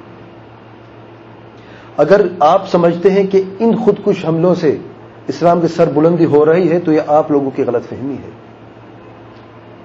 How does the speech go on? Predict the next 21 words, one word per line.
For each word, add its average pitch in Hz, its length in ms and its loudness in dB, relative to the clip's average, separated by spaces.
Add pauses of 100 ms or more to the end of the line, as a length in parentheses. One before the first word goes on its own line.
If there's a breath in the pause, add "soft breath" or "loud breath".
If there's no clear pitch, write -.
(160)
کون 233 240 4
سا 233 160 0
وہ 190 160 2
عالم 165 380 2
ہے 147 200 0 (1200)
جو 131 180 -2 (100)
آج 165 320 4
یہ 185 100 4
فتویٰ 160 360 0
دیتا 135 300 0
ہے 104 120 -6 (600)
کہ 135 60 -4
یہ 139 140 4
جہاد 113 300 -2
ہے؟ 104 180 -12 (160)
ایک 190 220 0
کا 175 60 4
نام 170 220 2
تو 196 100 0
ہمیں 190 120 0
بتائیں 117 300 -6